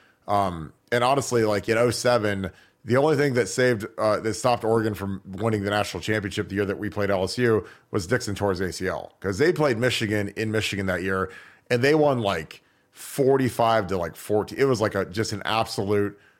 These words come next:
destruction in the big house, and it was,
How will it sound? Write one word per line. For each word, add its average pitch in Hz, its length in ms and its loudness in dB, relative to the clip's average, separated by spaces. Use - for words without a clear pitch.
destruction 98 800 -4
in 107 200 -4
the 104 60 0
big 104 200 0
house, 90 380 -2
and 107 160 -4
it 101 60 -2
was, 98 280 -6